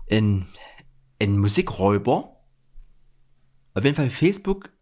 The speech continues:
updatet jetzt auch noch irgendwas, dieses, äh, dieses Video-Publishing, dass du quasi nicht nur das Bild hochlädst, sondern irgendwie,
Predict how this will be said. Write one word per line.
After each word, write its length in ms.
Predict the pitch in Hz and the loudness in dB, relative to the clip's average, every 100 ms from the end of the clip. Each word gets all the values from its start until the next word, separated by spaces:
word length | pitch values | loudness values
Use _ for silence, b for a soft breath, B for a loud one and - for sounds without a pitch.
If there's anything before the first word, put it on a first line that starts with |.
| _ _ _ _ _ _ | _ _ _ _ _ _
updatet 400 | 113 131 143 139 | -4 0 -2 0
jetzt 240 | 135 - | -4 -2
auch 320 | - 165 - 104 | 0 -2 -2 -8
noch 80 | |
irgendwas, 640 | 98 98 90 87 82 - - | -4 -4 -4 -4 -4 -6 -6
dieses, 320 | 98 92 - | -6 -2 -4
äh, 180 | 95 92 | -4 -4
dieses 300 | 101 95 95 | -2 -2 0
Video-Publishing, 880 | 120 104 98 95 98 95 87 85 90 - | 0 0 -2 -4 -2 -2 -2 -6 -10 -10
dass 120 | 95 | -6
du 100 | 101 | -4
quasi 220 | 101 104 | -2 -2
nicht 80 | 117 | 0
nur 100 | 110 | -2
das 140 | - - | -6 -8
Bild 460 | - 139 180 - _ _ | 0 0 0 -8 _ _
hochlädst, 520 | 143 143 143 147 - | -4 0 -2 0 -2
sondern 200 | - 113 | -2 -2
irgendwie, 540 | 117 120 117 113 117 | -2 -4 -2 0 0